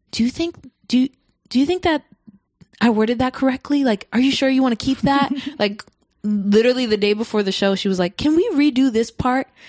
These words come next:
Speaker 1: I was like, "No, it's perfect. <laughs> No, don't worry about
Speaker 2: We ain't
Speaker 1: it."
Speaker 2: changing a thing.
Speaker 1: Yeah. But, um, yeah, there was a lot of, I, I think that it was the most purpose-filled, like,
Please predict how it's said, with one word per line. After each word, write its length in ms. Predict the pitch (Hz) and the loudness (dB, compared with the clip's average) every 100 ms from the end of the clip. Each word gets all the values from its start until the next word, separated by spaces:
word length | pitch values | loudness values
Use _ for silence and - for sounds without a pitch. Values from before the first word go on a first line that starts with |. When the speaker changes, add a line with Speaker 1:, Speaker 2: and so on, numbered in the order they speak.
| - | -20
Speaker 1:
I 60 | - | -8
was 120 | 220 | -2
like, 180 | 196 175 | -2 -2
"No, 240 | 175 165 | -6 -4
it's 140 | 156 - | -6 -10
perfect. 480 | 151 151 143 143 _ | -18 -14 -14 -14 _
<laughs> 40 | |
No, 500 | - 226 - 285 269 - 240 233 | -2 0 2 2 2 0 -2 0
don't 300 | 226 214 185 | 0 0 -2
worry 200 | 190 185 | -2 -4
about 240 | 180 165 | -4 -2
Speaker 2:
We 60 | 151 | 2
ain't 140 | 139 127 | 2 2
Speaker 1:
it." 40 | |
Speaker 2:
changing 360 | 135 143 147 160 | 2 2 0 -2
a 60 | 156 | -4
thing. 200 | 123 98 | -6 -4
Speaker 1:
Yeah. 500 | 185 190 180 160 165 - - - - _ - | -2 0 0 -4 -8 -20 -20 -20 -20 _ -8
But, 340 | 185 190 - | -2 -2 -2
um, 460 | 196 190 185 180 - _ _ _ _ _ _ _ - 208 | -2 -2 -4 -8 -14 _ _ _ _ _ _ _ -10 -4
yeah, 180 | 190 165 | -2 -2
there 160 | 170 | -2
was 140 | 190 196 | -2 -2
a 80 | |
lot 280 | 190 180 175 | 0 0 0
of, 280 | 185 180 - _ | -2 -4 -10 _
I, 280 | - 185 196 - | -4 -2 -4 -6
I 220 | 185 190 | -4 -4
think 280 | 208 214 208 | -4 -8 -4
that 340 | 196 175 - _ _ _ - | -2 -2 -6 _ _ _ -6
it 80 | |
was 180 | 185 180 | -4 -4
the 80 | 175 | -6
most 300 | 170 160 - | -8 -8 -10
purpose-filled, 880 | - 170 165 - - 165 160 160 - | -10 -10 -12 -12 -8 -6 -8 -12 -16
like, 380 | 156 151 - | -16 -16 -20